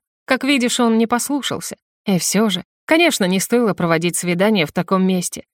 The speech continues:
Эллиот должен был позаботиться о сохранении твоей репутации". Меня этот момент тоже покоробил, но я слишком поздно осознала последствия, чтобы всё отменять. "Мне кажется,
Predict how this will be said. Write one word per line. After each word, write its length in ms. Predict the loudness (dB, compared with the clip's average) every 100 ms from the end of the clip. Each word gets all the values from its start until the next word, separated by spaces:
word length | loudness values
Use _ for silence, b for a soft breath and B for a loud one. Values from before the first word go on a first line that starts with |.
| -2
Эллиот 360 | 2 4 4
должен 380 | 2 2 2 2
был 140 | 0
позаботиться 680 | 0 0 2 0 0 -2 -2
о 60 | -2
сохранении 640 | -2 -2 0 2 2 0
твоей 340 | 0 2 4 2
репутации". 640 | 0 -2 -2 -2 -4 -10 -16 _ _ _ _ _
Меня 280 | 2 4 4
этот 200 | 2 2
момент 440 | 2 4 4 2 0
тоже 260 | 0 0
покоробил, 680 | 0 -2 0 2 2 0 -2
но 120 | 0
я 160 | 2 0
слишком 400 | -2 -2 -2 -2
поздно 320 | -2 0 0
осознала 460 | 0 0 2 0 0
последствия, 640 | -2 -2 -2 -2 -2 -4
чтобы 300 | 0 0 0
всё 200 | 0 -2
отменять. 520 | 0 2 2 0 -6 -20 _ _ _ _
"Мне 240 | 2 4 4
кажется, 540 | 2 2 2 2 0